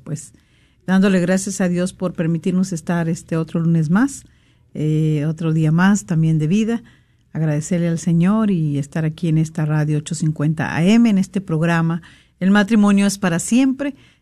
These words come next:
donde se lleva a cabo en este horario de cuatro a cinco de la tarde. Así que les mandamos desde aquí, desde las oficinas, un gran abrazo en Cristo Jesús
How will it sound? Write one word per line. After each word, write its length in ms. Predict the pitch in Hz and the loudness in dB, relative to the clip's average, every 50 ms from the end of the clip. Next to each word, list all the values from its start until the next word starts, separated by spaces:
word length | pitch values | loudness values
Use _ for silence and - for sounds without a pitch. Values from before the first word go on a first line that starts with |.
| _ _ | _ _
donde 220 | 185 190 180 165 160 | -2 0 0 0 0
se 140 | - 196 | -2 -2
lleva 220 | 180 180 175 185 180 | 0 0 0 0 -2
a 80 | 165 | -2
cabo 420 | - 175 170 170 170 170 170 175 175 | -2 -2 -2 -2 -2 -2 -2 -2 0
en 80 | 170 | 0
este 240 | 165 170 - - 165 | 0 -2 -2 -4 -2
horario 400 | 160 170 170 170 170 170 170 165 | -2 0 0 0 0 0 0 0
de 100 | 160 151 | 0 -2
cuatro 340 | 156 - 160 156 156 - 160 | -2 -2 -4 -4 -4 -4 -6
a 40 | 160 | -6
cinco 300 | - - 170 160 151 139 | -4 -4 -4 -4 -2 -2
de 60 | 147 | -4
la 100 | 147 131 | -4 -4
tarde. 400 | 127 - - 101 71 - - - _ _ _ _ _ _ _ | -4 -4 -6 -6 -6 -8 -12 -20 _ _ _ _ _ _ _
Así 240 | - 156 - 190 160 | -10 -6 -6 -6 -4
que 220 | - 190 180 170 | -2 -2 0 0
les 160 | 165 165 160 | 0 0 0
mandamos 440 | 165 165 160 156 156 160 170 170 160 | 0 0 2 2 2 2 0 0 0
desde 200 | 165 160 156 151 | -2 -2 -2 -4
aquí, 200 | 147 - - 175 | -4 -4 -4 -4
desde 180 | 165 165 170 170 | -2 -2 -2 -2
las 240 | 151 151 156 - 175 | -2 -2 -2 -4 -6
oficinas, 580 | 160 - 185 - - 247 240 233 226 226 - | -6 -4 -6 -2 0 2 2 2 0 -2 -2
un 100 | 233 202 185 | -2 0 0
gran 220 | 175 180 175 - - | 0 -2 -4 -4 -6
abrazo 500 | 175 180 165 170 170 165 175 185 - - | -6 -4 -2 -2 -2 -2 -2 -2 -2 -4
en 80 | 180 151 | -4 -2
Cristo 340 | 165 160 156 - - 160 | -2 -4 -4 -4 -6 -6
Jesús 460 | 151 175 165 - - 294 320 302 - | -4 -4 -6 -4 -2 -2 -2 -2 -4